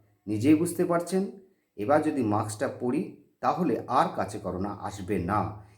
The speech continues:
এটা ধরে নিতে পারি। যাই হোক, সকলে সুস্থ থাকুন, ভালো থাকুন, মাস্ক ব্যবহার করুন,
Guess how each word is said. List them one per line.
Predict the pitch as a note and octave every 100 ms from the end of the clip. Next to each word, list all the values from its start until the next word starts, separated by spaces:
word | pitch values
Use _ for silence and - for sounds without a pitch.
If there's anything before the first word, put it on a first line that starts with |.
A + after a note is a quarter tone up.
| -
এটা | G2+ B2
ধরে | F2 F2+ E2
নিতে | D#2
পারি। | D#2+ F2 D#2+ D#2 - _ _ _ -
যাই | G2+ A#2
হোক, | A#2+ A#2+ -
সকলে | - F#2+ F2+ E2+
সুস্থ | - A2 C3+
থাকুন, | B2+ C3 C3 C3+ - _ _
ভালো | - F#2+ B2+
থাকুন, | C3+ C3 C3 B2+ B2+ - _ -
মাস্ক | F2 G#2+ A#2+ -
ব্যবহার | C3 C3+ C3+
করুন, | C#3+ D3+ D#3 E3+